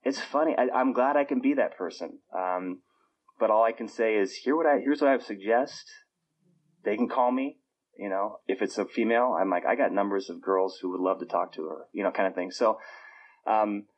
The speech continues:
it's that attraction, not promotion. I, I've seen that. I mean, it's interesting. People kinda come and find their way to me, like, "Hey, hey, you're, you're, you're not drinking, huh?" And I'm like, "No, not today." Um, and I haven't for a while, but, uh,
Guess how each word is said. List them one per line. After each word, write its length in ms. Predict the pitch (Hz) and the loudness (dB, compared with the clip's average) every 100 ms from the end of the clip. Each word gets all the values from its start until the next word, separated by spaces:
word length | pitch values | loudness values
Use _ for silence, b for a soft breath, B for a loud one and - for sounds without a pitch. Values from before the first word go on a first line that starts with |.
| _ _ _ _ _ _ _ | _ _ _ _ _ _ _
it's 160 | - - | -10 -2
that 100 | 127 | -2
attraction, 500 | 113 135 113 - 107 | 0 0 0 0 -2
not 180 | 98 - | -2 -2
promotion. 400 | 101 98 - 98 | 0 0 2 2
I, 120 | 104 | 4
I've 180 | 104 98 | 2 0
seen 300 | - 117 107 | 0 2 2
that. 120 | 92 98 | 2 0
I 40 | |
mean, 240 | 101 98 92 - | 0 0 -2 -4
it's 380 | - - - - - | -2 -2 -4 -10 0
interesting. 400 | 123 113 - 101 | 2 2 0 -4
People 220 | 120 107 | -2 -2
kinda 240 | - 101 | 0 -2
come 260 | 98 107 98 | 0 0 0
and 160 | 95 | -4
find 240 | - 101 98 | -2 -2 2
their 100 | 95 | 4
way 160 | 92 | 4
to 80 | 92 | 2
me, 260 | 92 87 87 - | 0 -2 -4 -12
like, 180 | - 92 | -10 -10
"Hey, 420 | - 185 185 104 - 285 415 | -6 -2 0 -2 -4 -12 -4
hey, 60 | 294 | -2
you're, 280 | 196 208 214 _ _ _ | 0 -4 -8 _ _ _
you're, 200 | 220 247 | -4 0
you're 100 | 226 | 2
not 160 | 220 - | 2 0
drinking, 300 | 101 95 95 | -4 -4 -4
huh?" 180 | 131 160 _ _ _ - | -4 -6 _ _ _ -8
And 120 | 101 | -4
I'm 120 | 101 | -2
like, 180 | 101 123 _ _ | -2 -4 _ _
"No, 300 | 135 165 190 - - | -2 -2 -2 -8 -4
not 200 | 135 - | -4 0
today." 340 | 165 185 143 - - | 2 4 2 -4 -2
Um, 360 | 110 110 104 - _ _ _ _ _ _ - | 2 2 -2 -10 _ _ _ _ _ _ -10
and 160 | 110 107 | -2 0
I 60 | |
haven't 260 | 101 110 123 | 2 0 0
for 100 | 143 | 0
a 60 | |
while, 280 | 143 151 95 | 2 4 2
but, 200 | 95 107 | 2 4
uh, 200 | 104 101 | 6 4